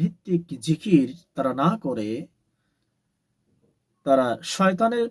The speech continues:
প্ররোচিত হয়ে ইসলামের দুশ্মন যারা আছেন তাদের মানবরচিত মতবাদ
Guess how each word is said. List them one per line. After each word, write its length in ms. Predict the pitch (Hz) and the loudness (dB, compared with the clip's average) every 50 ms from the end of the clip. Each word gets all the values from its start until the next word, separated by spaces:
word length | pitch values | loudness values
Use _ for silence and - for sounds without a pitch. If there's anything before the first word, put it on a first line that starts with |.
| - - | -6 -6
প্ররোচিত 500 | 208 220 233 240 226 175 - 208 180 170 147 127 | -2 -2 -2 -2 -2 -4 -4 -2 0 0 0 0
হয়ে 180 | 123 120 123 156 330 - _ _ _ _ _ _ _ _ _ _ _ _ _ _ _ _ _ _ _ _ _ _ _ _ _ _ - | -2 -4 -4 -4 -6 -8 _ _ _ _ _ _ _ _ _ _ _ _ _ _ _ _ _ _ _ _ _ _ _ _ _ _ -12
ইসলামের 420 | - - 180 190 190 185 185 170 165 226 | -6 -2 0 2 4 4 4 2 2 2
দুশ্মন 480 | 285 233 - - 226 226 226 226 247 277 302 302 _ _ _ _ _ _ _ _ _ _ _ _ _ _ _ _ _ _ _ _ _ _ _ _ _ _ _ _ _ _ _ _ _ _ _ _ _ - | -2 -2 -4 -4 -2 0 0 0 0 -2 -8 -16 _ _ _ _ _ _ _ _ _ _ _ _ _ _ _ _ _ _ _ _ _ _ _ _ _ _ _ _ _ _ _ _ _ _ _ _ _ 0
যারা 160 | 151 151 156 170 180 | 2 4 4 4 4
আছেন 260 | 170 - 220 233 254 269 262 _ _ - | 2 0 -4 -6 -6 -8 -14 _ _ -4
তাদের 260 | 156 160 160 165 160 170 - 180 170 139 143 | 0 2 2 2 2 0 -4 -10 -8 -2 0
মানবরচিত 600 | 160 180 254 277 226 220 247 233 214 175 214 185 196 180 175 | 2 4 4 4 2 0 -2 -4 -4 -4 -4 0 2 4 6
মতবাদ 380 | 170 165 175 165 175 208 240 | 6 4 4 2 2 2 0